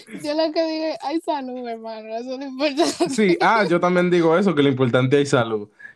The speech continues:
Speaker 2: Cada
Speaker 1: Claro.
Speaker 2: vez, <laughs> ca-, siempre yo tengo un chiste con, con el, con el presbítero, y, y, y le puse el prohibitor que siempre me dice, "Oh, ¿cómo tú estás?". Yo digo, "Lo importante es que hay salud".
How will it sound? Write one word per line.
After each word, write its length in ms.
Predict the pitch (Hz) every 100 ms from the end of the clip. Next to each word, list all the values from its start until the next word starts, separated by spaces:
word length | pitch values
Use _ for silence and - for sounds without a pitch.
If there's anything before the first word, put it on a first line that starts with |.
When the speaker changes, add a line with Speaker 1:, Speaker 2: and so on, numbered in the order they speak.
| -
Speaker 2:
Cada 280 | 135 139 139
Speaker 1:
Claro. 340 | 143 143 131 - _ _ _ _ -
Speaker 2:
vez, 360 | 147 131 151 - 180
<laughs> 160 | 170
ca-, 200 | - 135 117
siempre 400 | - 135 135 143
yo 100 | 143
tengo 160 | 143 143
un 80 | 131
chiste 420 | 120 101 98 73
con, 380 | - 107 78 -
con 220 | - 110
el, 300 | 110 104 - -
con 200 | - 107
el 140 | 101 95
presbítero, 640 | 101 101 107 - 87 67 - _ _ _
y, 280 | - 85 87 -
y, 360 | 117 113 -
y 40 | 107
le 120 | 107
puse 280 | 101 104 113
el 80 | 110
prohibitor 460 | 104 98 98 95
que 120 | 98
siempre 280 | 95 101 101
me 80 | 104
dice, 160 | 101 110
"Oh, 140 | 139
¿cómo 220 | 135 113
tú 100 | 110
estás?". 220 | 107 110 101
Yo 100 | 101
digo, 220 | 110 110
"Lo 80 | 120
importante 440 | 123 123 160 165
es 60 | 147
que 100 | 151
hay 80 |
salud". 360 | 170 120 92